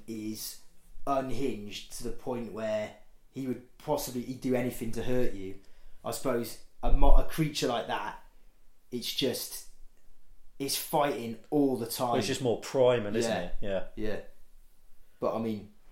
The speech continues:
Speaker 1: you know.
Speaker 2: It'd be a good, good fight, though.
Speaker 1: Great chat. Yeah.
Speaker 2: Yeah.
Speaker 1: Yeah, it would be good.
Speaker 2: Yeah. So, Godzilla, the original Godzilla, just quickly before we go into the film, uh, it was an Ishiro Honda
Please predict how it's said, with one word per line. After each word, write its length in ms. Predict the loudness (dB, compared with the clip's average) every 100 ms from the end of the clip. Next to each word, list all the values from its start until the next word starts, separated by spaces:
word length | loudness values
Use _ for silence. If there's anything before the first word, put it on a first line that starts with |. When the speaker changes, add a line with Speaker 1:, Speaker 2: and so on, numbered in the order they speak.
| -20 -20 -10
Speaker 1:
you 80 | -6
know. 80 |
Speaker 2:
It'd 60 | -4
be 100 | -4
a 60 | -4
good, 280 | -4 -4 -8 -18 -12
good 260 | -6 -4 -6
fight, 440 | -6 -4 -2 -4
though. 140 | -8 -6
Speaker 1:
Great 280 | -4 -6 -8
chat. 380 | -8 -8 -10 -20 -12 -2
Yeah. 180 | -2 -2
Speaker 2:
Yeah. 60 | -6 -16 -20 _ -20 -20 -14
Speaker 1:
Yeah, 120 | -8 -6
it 60 |
would 120 | -6 -8
be 80 |
good. 240 | -12 -14 -14 -16 -18 -18 -20 -20 -20 -20 -20 -20 -20 -20 -20 -20 -20 -20 -6
Speaker 2:
Yeah. 320 | 4 6 6 2 -12
So, 380 | 4 8 8 6 -4 2
Godzilla, 480 | 6 6 6 2 2
the 120 | 2
original 340 | 2 2 0 2
Godzilla, 580 | 0 0 0 2 2
just 160 | -2 -8
quickly 320 | -6 -6 -6
before 200 | -8 -6
we 60 | -4
go 120 | -4
into 180 | -4 -8
the 60 |
film, 340 | -6 -2 -2 -4 -14 -20 -20 -10
uh, 220 | -2 0 0
it 20 |
was 140 | -2
an 160 | -8 -8
Ishiro 640 | -6 -4 -2 -2 -2 -2 0
Honda 540 | 0 0 -2 -2